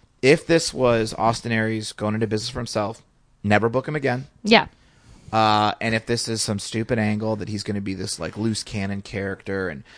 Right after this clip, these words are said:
Speaker 1: do what he wants to do, it's like, come on, what are we doing?
Speaker 2: Yeah,
Speaker 1: That's
Speaker 2: do we
Speaker 1: just,
Speaker 2: need that?
Speaker 1: you don't need that.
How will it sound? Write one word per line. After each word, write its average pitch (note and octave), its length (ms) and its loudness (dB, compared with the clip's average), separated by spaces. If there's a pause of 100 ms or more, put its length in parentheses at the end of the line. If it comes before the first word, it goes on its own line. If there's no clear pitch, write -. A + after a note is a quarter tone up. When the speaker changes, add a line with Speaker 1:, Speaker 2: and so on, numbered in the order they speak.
(220)
Speaker 1:
do A#2 140 4
what G#2+ 100 4
he G#2 40 2
wants G2+ 280 -2
to G#2 100 -2
do, G#2+ 60 0
it's G2+ 160 -4
like, G2 360 -4 (100)
come - 200 -6
on, G2+ 100 -4
what C#3 120 -2
are - 60 0
we G2 100 -8
doing? - 440 -8
Speaker 2:
Yeah, A3 180 6
Speaker 1:
That's F3+ 180 0
Speaker 2:
do A3 160 0
we C#4 80 4
Speaker 1:
just, D4 60 4
Speaker 2:
need D4+ 140 2
that? D#4 260 8 (280)
Speaker 1:
you F3 100 8
don't E3 140 8
need G2 140 0
that. C#2+ 260 0